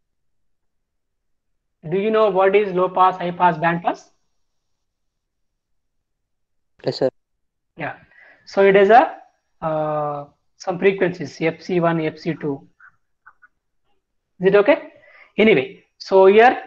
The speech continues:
Speaker 1: just like band pass, we call a pass band signal. Okay,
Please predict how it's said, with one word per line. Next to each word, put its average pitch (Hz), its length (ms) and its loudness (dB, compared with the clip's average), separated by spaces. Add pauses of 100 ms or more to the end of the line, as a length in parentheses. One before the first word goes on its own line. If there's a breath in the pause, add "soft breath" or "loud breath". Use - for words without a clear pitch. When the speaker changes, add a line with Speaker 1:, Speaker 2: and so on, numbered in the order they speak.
(160)
Speaker 1:
just 220 220 -2
like 247 220 4
band 208 220 4
pass, 262 320 2 (120)
we 185 60 -8
call 202 180 2
a 370 140 2 (440)
pass 202 400 4
band 202 280 -10
signal. 156 320 -14 (2000)
Okay, 208 360 -14